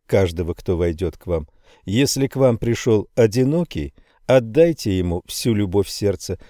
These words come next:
чтобы, уходя, он понял, что у него есть друг. Если придет скорбный, осветите ему жизнь вашей радостью.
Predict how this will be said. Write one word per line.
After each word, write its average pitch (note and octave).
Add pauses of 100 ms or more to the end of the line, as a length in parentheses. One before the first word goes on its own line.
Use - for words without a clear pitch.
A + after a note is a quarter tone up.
чтобы, G#2
уходя, G#2
он G2
понял, G#2
что -
у F#2
него F2
есть F#2+
друг. A#2+ (540)
Если B2+
придет C3+
скорбный, G#2+ (280)
осветите A2
ему E2+
жизнь E2+
вашей F2
радостью. E2